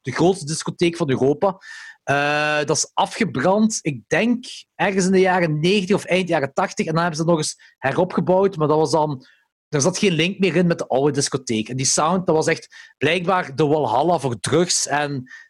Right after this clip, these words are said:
en fucked up shit en van dat allemaal. Maar heel veel jonge mensen. Dat was een probleem blijkbaar in Berlijn in die tijd, in de jaren zeventig. Dat ging echt over pre-tieners tot tiener-, tot jonge tieners die dan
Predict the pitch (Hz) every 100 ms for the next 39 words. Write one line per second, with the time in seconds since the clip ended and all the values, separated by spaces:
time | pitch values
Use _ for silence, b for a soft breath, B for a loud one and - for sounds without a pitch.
0 | _ - 139 143 143 139 135 127 180 143
1 | 135 - - 143 147 135 127 117 120 123
2 | 117 117 B B - 180 - _ _ 127
3 | 131 170 226 247 123 156 196 185 151 170
4 | 180 139 131 175 170 175 180 180 160 123
5 | 147 208 165 196 190 185 160 127 120 143
6 | 196 185 180 180 190 165 135 135 123 -
7 | 151 170 180 B B B 135 180 180 170
8 | 170 185 131 - - 190 208 233 233 240
9 | - 143 - 196 220 165 - - 165 196
10 | - 190 240 254 165 151 151